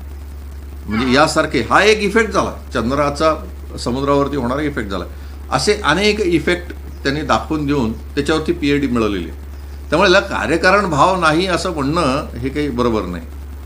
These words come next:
Speaker 1: आता आक्षेप घेणाऱ्यांचे अजून दोन महत्त्वाचे आक्षेप आहेत, ते म्हणजे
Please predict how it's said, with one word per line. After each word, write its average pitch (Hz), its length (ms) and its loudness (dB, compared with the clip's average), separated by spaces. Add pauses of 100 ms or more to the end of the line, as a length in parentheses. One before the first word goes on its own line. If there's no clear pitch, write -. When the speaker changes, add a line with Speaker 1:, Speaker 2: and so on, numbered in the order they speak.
(400)
Speaker 1:
आता 175 120 6
आक्षेप 196 360 2
घेणाऱ्यांचे 185 520 2
अजून 165 260 4
दोन 175 200 0
महत्त्वाचे 143 380 0
आक्षेप 117 260 -4
आहेत, - 300 -8
ते 156 40 -4
म्हणजे 160 480 2